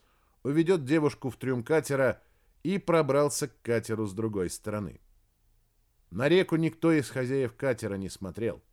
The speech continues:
Можно было просто нырнуть в воду и спокойно уплыть. Глава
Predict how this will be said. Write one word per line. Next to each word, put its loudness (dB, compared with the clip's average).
Можно 2
было 4
просто -2
нырнуть -2
в -2
воду 2
и -2
спокойно -2
уплыть. -12
Глава 2